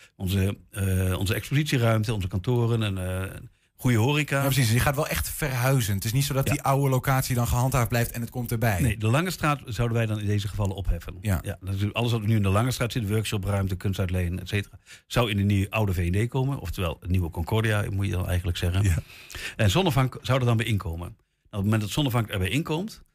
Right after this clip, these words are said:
Speaker 1: er is een prachtig atrium, daar wordt dan een grote zaal gemaakt, een vlakke vloerzaal, zoals de stad al twintig jaar wil.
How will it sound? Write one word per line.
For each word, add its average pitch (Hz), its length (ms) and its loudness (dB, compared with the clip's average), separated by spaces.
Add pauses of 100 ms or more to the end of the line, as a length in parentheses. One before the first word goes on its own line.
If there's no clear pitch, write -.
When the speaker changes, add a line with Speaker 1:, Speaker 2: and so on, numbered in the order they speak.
Speaker 1:
er 113 80 -8
is 104 80 2
een 98 100 0
prachtig 131 320 -4
atrium, 143 420 -2
daar 113 100 0
wordt 104 160 -2
dan 95 80 -2
een 90 60 -4
grote 123 300 0
zaal 107 220 0
gemaakt, 87 260 -6
een 90 80 -4
vlakke 131 260 -2
vloerzaal, 95 640 0 (240)
zoals 98 180 -8
de 98 60 -2
stad 113 220 -2
al - 80 -8
twintig 113 280 0
jaar 87 160 2
wil. 143 380 0